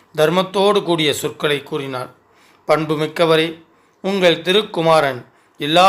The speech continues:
நற்குணங்களும் நிரம்பியவன், புருஷோத்தமன். இப்படி மனம் குலைந்து புலம்புவதாலோ அழுவதாலோ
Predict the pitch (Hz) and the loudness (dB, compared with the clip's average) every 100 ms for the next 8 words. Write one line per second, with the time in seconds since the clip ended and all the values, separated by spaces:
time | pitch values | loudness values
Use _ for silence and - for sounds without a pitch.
0 | 196 160 151 175 165 156 139 135 127 131 | 4 2 0 -2 -2 -2 -4 -4 -8 -6
1 | 143 143 135 120 123 _ _ _ _ - | -6 -6 -6 -6 -10 _ _ _ _ -6
2 | 190 220 214 185 170 127 120 - _ _ | -2 0 2 0 0 -4 -8 -14 _ _
3 | - 185 185 190 165 151 180 202 180 170 | -8 -8 -4 -2 0 2 0 0 -2 -2
4 | 208 196 147 160 175 175 160 147 139 143 | -2 -4 -2 -2 0 2 2 2 2 0
5 | 147 - _ _ - 156 190 202 175 156 | -4 -12 _ _ -4 0 2 2 4 4
6 | 139 | 2